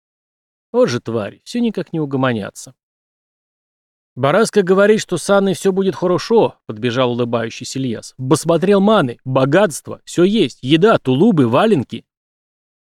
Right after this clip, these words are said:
«Документы у вас имеются?» — поинтересовался я у оставшихся в живых полицаев. На что получил два аусвайса на серой бумаге с гербом.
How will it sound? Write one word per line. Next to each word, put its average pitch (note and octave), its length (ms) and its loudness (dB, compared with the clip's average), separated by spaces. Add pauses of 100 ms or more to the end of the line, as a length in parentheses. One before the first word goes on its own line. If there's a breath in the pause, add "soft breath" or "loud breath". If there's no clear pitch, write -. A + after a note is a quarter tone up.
(120)
«Документы F#3+ 480 0
у B2+ 40 0
вас A2+ 240 -6
имеются?» — F#3 580 -4
поинтересовался A#2 800 -4
я C#3 180 0
у C#3+ 120 2
оставшихся A#2+ 720 -4
в A2 40 -6
живых A2 320 -6
полицаев. B2+ 560 -6 (800)
На G3 120 -2
что B3+ 180 -2
получил F3 400 -2
два C3 220 2
аусвайса D3+ 580 -2
на A#2+ 100 -4
серой E3 300 -4
бумаге A#2 420 -4
с A2 80 -8
гербом. A2+ 480 -6